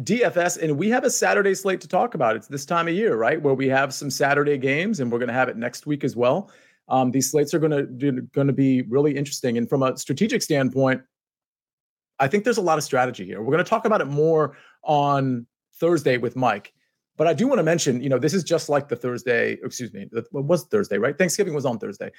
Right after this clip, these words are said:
This is just like the Thanksgiving slate. So we have these three games. It really gives us the benefit of doing things that are a little bit different. If you remember some of the rules we talked about from these shorter slates, especially when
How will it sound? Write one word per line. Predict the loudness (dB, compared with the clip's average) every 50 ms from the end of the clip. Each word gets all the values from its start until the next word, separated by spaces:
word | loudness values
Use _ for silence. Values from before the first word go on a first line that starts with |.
| -20 _ _
This | 2 2
is | 2 4
just | 2 0 2 2
like | 0 0
the | 0 0
Thanksgiving | 0 0 -2 0 -2 -4 -4 -4
slate. | -6 -8 -8 -10 -10 -12 _ _ _ _ _ _ _ _ _ _ _ _ _ _ _ -6
So | -2 -2 0
we | 2 2 2
have | 2 2 2
these | 0 -2 -2
three | -2 0 0 2
games. | 2 2 2 2 0 0 -2 -6 -14 -20 -6 -4
It | -2
really | 0 0 0 0
gives | 0 0 2 0
us | 0 0
the | 0 0
benefit | 2 2 2 2 0 0 0 -2 -2 -2
of | -2 0 2 4 4 2 0 -2 -8 _ _ _ _ _ -6
doing | -2 2 2 2 2 2
things | 2 2 2 2
that | 2 2
are | 2
a | 2
little | 2 2 2
bit | 0 0 0
different. | -2 -2 -2 -8
If | -6 -2
you | -2 0
remember | 2 2 2 2
some | 0 2 0 0 2
of | 2
the | 2 2
rules | 2 2 0 0 0
we | -2 -4
talked | 0 0 0 0 2
about | 0 0 2 2 0 -2 -2
from | -2 0 2 2 2 0 -2 -6 _ _ _ _
these | -2 -2 -2 -2
shorter | -4 -2 0 0 2 2 2 0
slates, | -2 -4 -6 -8 -8 -6 -8 -10 -12 -14 _ _ _ _
especially | -4 -4 0 0 0 0 2 2 2
when | 2 2 2 2 0 -4